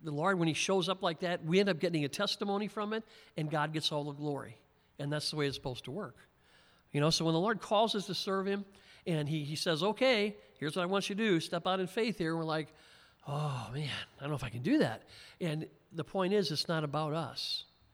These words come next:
It's about God working in us and through us. And if we submit to him and we step out in faith, even though it's over our head, we end up with a testimony on the other side of that. But God, he gets all the glory. And that's exactly the way it should be.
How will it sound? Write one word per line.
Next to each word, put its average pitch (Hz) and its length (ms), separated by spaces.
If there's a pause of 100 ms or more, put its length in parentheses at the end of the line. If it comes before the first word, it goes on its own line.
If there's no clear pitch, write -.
It's 139 160
about 151 300
God 147 320 (340)
working 143 380
in 202 180
us 185 320
and 143 140
through 233 280
us. 143 380 (480)
And 165 100
if 143 80
we 220 100
submit 277 380
to 202 100
him 175 220
and 165 80
we 165 80
step - 320
out 220 160
in 180 120
faith, 175 320
even 190 220
though 180 420
it's 147 200
over 175 240
our 151 120
head, 151 480 (640)
we 165 180
end 214 100
up 185 80
with 175 140
a 143 60
testimony 160 640
on 147 120
the 143 60
other - 20
side 185 300
of 156 120
that. 139 180
But 135 180
God, 156 400
he 196 120
gets 151 260
all 156 460
the 160 80
glory. 139 500 (280)
And 139 120
that's 156 240
exactly 151 460
the 185 60
way 170 160
it 151 80
should 196 300
be. 196 220